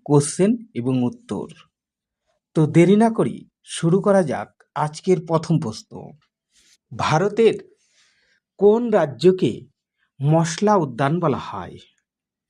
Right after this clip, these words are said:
এ মধ্যপ্রদেশ, বি অন্ধ্রপ্রদেশ, সি কেরল, ডি উত্তরপ্রদেশ। তো এর সঠিক উত্তর হবে অপশন সি কেরল।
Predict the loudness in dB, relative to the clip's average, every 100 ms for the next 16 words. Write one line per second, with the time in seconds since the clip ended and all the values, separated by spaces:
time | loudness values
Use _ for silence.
0 | -2 0 0 -2 -2 -2 0 0 0 -4
1 | -8 _ _ _ _ _ -4 0 0 0
2 | 0 2 2 0 -4 -4 -6 -8 -18 _
3 | _ _ _ -2 0 0 2 2 2 0
4 | -4 -10 _ _ _ _ -2 0 0 0
5 | -2 -2 -4 -4 -6 -10 -18 _ _ -20
6 | -20 _ 2 4 4 2 0 2 -2 0
7 | 2 4 4 4 4 0 _ _ _ -8
8 | -6 -6 -6 -4 -4 -6 -6 -4 -4 -10
9 | _ _ _ _ -2 -2 0 -4